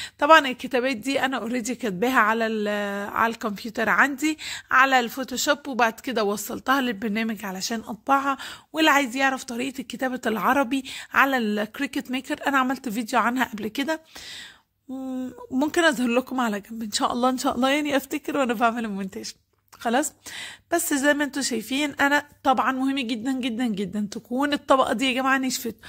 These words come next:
ولا بتبصم ولا طريه، هي ما اتصلبتش، اوكي، بس في الاخر مش بتبصم، عشان لو جيتوا تحطوا نقل الفينيل دوت والطبقه اللي تحت لسه لزجه،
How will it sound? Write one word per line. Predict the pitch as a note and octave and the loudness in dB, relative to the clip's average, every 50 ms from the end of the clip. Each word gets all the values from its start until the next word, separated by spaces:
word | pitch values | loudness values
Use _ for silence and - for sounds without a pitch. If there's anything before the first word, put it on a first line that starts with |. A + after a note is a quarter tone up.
| - - - - _ _ | -18 -18 -20 -20 _ _
ولا | C4+ C#4 D4 C#4+ | 4 4 4 4
بتبصم | B3+ B3+ F3+ G#3 A3 G#3+ - - A#3 G3+ F#3+ - - - - - - - _ _ _ - | 4 0 0 -2 -4 -4 -6 -8 -10 -12 -12 -14 -18 -20 -20 -20 -20 -20 _ _ _ -6
ولا | B3+ B3 B3+ C4 C4 C4+ C4+ C#4 C4+ C4+ | -2 2 4 4 6 8 8 8 8 6
طريه، | C4+ C4+ C#4+ C4 B3+ B3+ A3 G#3 F#3 G3 F#3+ G#3 - _ _ _ _ _ _ - | 4 2 0 0 2 2 2 0 -2 -4 -6 -10 -12 _ _ _ _ _ _ -4
هي | B3 B3 C#4 D4 | 0 0 2 2
ما | D4+ E4+ | 2 0
اتصلبتش، | E4 - - D#4+ D#4 D4+ D4 D4 A3 B3+ A#3+ - - - - A4 | 0 0 2 4 4 4 4 4 2 0 -2 0 -2 -4 -4 -4
اوكي، | - - - - A#3+ C4 D#4+ G#4 - _ _ - | -6 -10 -4 -2 0 0 0 -2 -6 _ _ -2
بس | B3 C4 C#4+ - - | 0 0 0 0 -2
في | - | -4
الاخر | G#3 - - D4 C#4+ - - C#4 | -4 -2 -2 -2 -2 -2 -2 -2
مش | A#3+ A#3 B3 C#4 B3+ A#3 | 0 0 0 -2 -2 0
بتبصم، | G#3+ A#3 F#3+ - A3 G#3+ G#3+ - - G3+ F#3 | -2 -2 -2 -4 -6 -6 -6 -6 -6 -8 -6
عشان | F#3 F#3 - - D4+ E4 E4+ | -4 -2 0 0 0 0 0
لو | D#4 B3+ G3 | 0 0 0
جيتوا | G3 D4 D4+ - C#4 B3 | 0 0 0 0 -4 -6
تحطوا | - - - C#4+ C#4 - - A#3 G#3+ - _ - - - - - - - - - - - - _ _ | -6 -4 -2 -4 -4 -4 -6 -6 -6 -8 _ -20 -20 -20 -20 -20 -18 -18 -18 -18 -20 -20 -20 _ _
نقل | A#3+ B3+ C#4 D4+ - - C#4 B3+ A#3+ | 2 4 4 4 4 4 4 4 6
الفينيل | A3+ A3 G#3 G#3 G#3 G3+ G3+ G3+ G3+ G#3+ A#3 A3+ B3 D4 D4+ C#4+ C4 A3 | 4 4 4 2 2 2 2 2 0 -2 -2 -2 0 0 0 0 2 4
دوت | B3+ B3 A#3+ A3 G#3+ A3 - | 4 4 4 2 0 -2 -4
والطبقه | A3 A3 G3 - - C#4+ B3+ - | -6 -8 -4 -2 -2 0 0 0
اللي | B3 B3 G#3 G#3+ | 0 0 -2 0
تحت | - C4+ - - - - - A#3 | 0 0 0 0 -4 -8 -6 -4
لسه | G#3+ B3+ C#4 - - C#4 B3 | -2 -2 -2 -2 -2 0 0
لزجه، | A3+ A#3+ C4+ B3+ D#4 C#4+ B3+ F4 F4+ | 2 0 0 -2 -4 -4 -2 0 -2